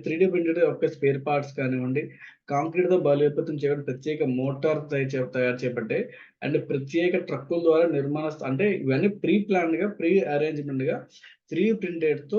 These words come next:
and త్రీ డీ ప్రింటింగ్ టెక్నాలజీ యూజ్ చేసి ఆ పార్ట్స్, స్పేర్ పార్ట్స్, ఎక్విప్‌మెంట్ అంతా రెడీగా ఉంచున్నారు. Within సిక్స్ అవర్స్‌లో అవన్నీ ఒక అసెంబుల్ చేయడం జరిగింది. So, ఆ రకంగా వాళ్ళు ఈ ఘనత సాధించారు. So, నెక్స్ట్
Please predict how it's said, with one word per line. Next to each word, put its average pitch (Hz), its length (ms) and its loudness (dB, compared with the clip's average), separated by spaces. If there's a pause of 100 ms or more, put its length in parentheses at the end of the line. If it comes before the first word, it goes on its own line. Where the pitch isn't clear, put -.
(120)
and 151 160 -2 (140)
త్రీ 151 140 -4
డీ 202 100 4
ప్రింటింగ్ 165 340 -4
టెక్నాలజీ 139 440 -4
యూజ్ 135 180 -2
చేసి 143 320 -2 (360)
ఆ - 120 -4
పార్ట్స్, 151 560 0
స్పేర్ 143 340 -2
పార్ట్స్, 156 320 0
ఎక్విప్‌మెంట్ 156 380 -4
అంతా 139 180 -2
రెడీగా 135 240 0
ఉంచున్నారు. 127 400 -2
Within 202 300 2
సిక్స్ - 320 -2 (120)
అవర్స్‌లో 135 460 0 (360)
అవన్నీ 156 260 2
ఒక 175 140 0
అసెంబుల్ 170 500 0
చేయడం 127 240 0
జరిగింది. 127 360 0
So, - 220 -4
ఆ 139 120 0
రకంగా 147 300 -2
వాళ్ళు 135 160 0
ఈ 131 40 -2
ఘనత 131 220 -6
సాధించారు. 123 540 -2 (1700)
So, 196 120 4 (120)
నెక్స్ట్ 165 380 2